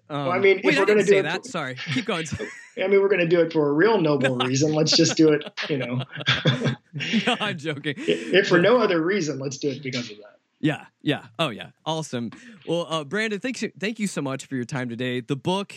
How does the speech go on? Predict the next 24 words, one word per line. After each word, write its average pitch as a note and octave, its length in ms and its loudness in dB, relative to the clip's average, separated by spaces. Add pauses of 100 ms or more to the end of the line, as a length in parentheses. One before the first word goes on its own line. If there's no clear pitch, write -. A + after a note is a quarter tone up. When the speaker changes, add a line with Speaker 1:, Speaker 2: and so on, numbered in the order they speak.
(120)
Speaker 1:
Beauty D#3+ 440 -4
in C3+ 100 -4
the B2 80 -4
Wreckage, C3+ 500 -6
Finding C3 360 -6
Peace B2 420 -8
in A#2+ 80 -8
the A#2+ 120 -6
Age A2+ 340 -6
of G#2 160 -12
Outrage, A2 560 -12
um, G2+ 360 -14 (300)
is A2+ 100 -10
on A#2+ 120 -4
Amazon B2 400 -6
right A#2 160 -8
now. B2+ 400 -6 (360)
Uh, A2+ 300 -12 (400)
go D3+ 160 -2
out, D#3+ 240 -6 (160)
buy C#3+ 220 -2
it, D3+ 200 -4
read C#3 280 -2
it. C3 140 -8